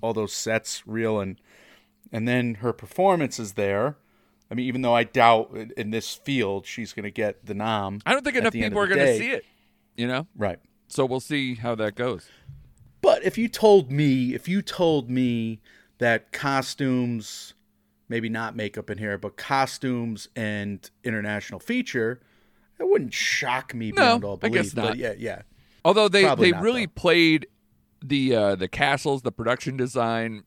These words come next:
Speaker 2: uh, and a lot of that stuff is, I, I don't know if they go for historical accuracy as much, but they definitely said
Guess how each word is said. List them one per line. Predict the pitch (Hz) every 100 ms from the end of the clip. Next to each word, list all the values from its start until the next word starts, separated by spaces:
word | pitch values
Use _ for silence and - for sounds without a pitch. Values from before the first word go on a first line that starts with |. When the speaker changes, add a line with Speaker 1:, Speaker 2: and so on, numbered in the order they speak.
| _
Speaker 2:
uh, | 107 110 101 -
and | 104
a |
lot | 107 113
of | 110
that | 107
stuff | - 123 110 -
is, | 110 104 95 - _ _ _ -
I, | 160 -
I | 160
don't | 190
know | 202 196
if | -
they | 151
go | 123 139 160
for | 160 151
historical | 156 135 156 147 143 139
accuracy | - 135 - 156 147 - 156
as | 151 143
much, | 147 151 151 -
but | 123 113
they | 131
definitely | 113 139 131 160 139
said | 123 - 127